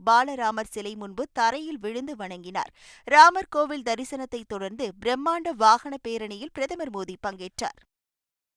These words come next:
ஆபாச வீடியோ விவகாரம் மற்றும் ஆள் கடத்தல் விவகாரத்தில் கைதாகியுள்ள ரேவண்ணாவுக்கு மூன்று நாட்கள் போலீஸ் காவல் வழங்கப்பட்டுள்ளது.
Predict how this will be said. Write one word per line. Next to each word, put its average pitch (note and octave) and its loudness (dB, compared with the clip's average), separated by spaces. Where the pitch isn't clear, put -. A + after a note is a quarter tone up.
ஆபாச D#4+ 8
வீடியோ C#4 -4
விவகாரம் A3+ 0
மற்றும் G#3+ -8
ஆள் A#3+ 6
கடத்தல் A3 -6
விவகாரத்தில் G#3+ -4
கைதாகியுள்ள G#3 -4
ரேவண்ணாவுக்கு F#3+ -4
மூன்று C#4+ -6
நாட்கள் B3 -2
போலீஸ் C4 -2
காவல் G#3 -2
வழங்கப்பட்டுள்ளது. G3 -8